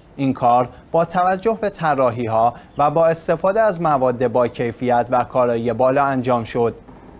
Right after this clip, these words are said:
همچنین بهترین نوع چوب برای این کار انتخاب شده و با روش نصب حرفه‌ای متناسب با وزن‌ها ثابت می‌شود.» وی در ادامه گفت: «این سازه چوبی ویژگی‌های متمایزی دارد.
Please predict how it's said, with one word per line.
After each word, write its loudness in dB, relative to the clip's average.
همچنین 0
بهترین 0
نوع -2
چوب -6
برای 2
این -6
کار 0
انتخاب -2
شده -2
و 2
با 2
روش 0
نصب -2
حرفه‌ای -4
متناسب -2
با -2
وزن‌ها 0
ثابت -2
می‌شود.» 0
وی 2
در 2
ادامه 0
گفت: -2
«این -2
سازه -2
چوبی -2
ویژگی‌های 0
متمایزی -2
دارد. 2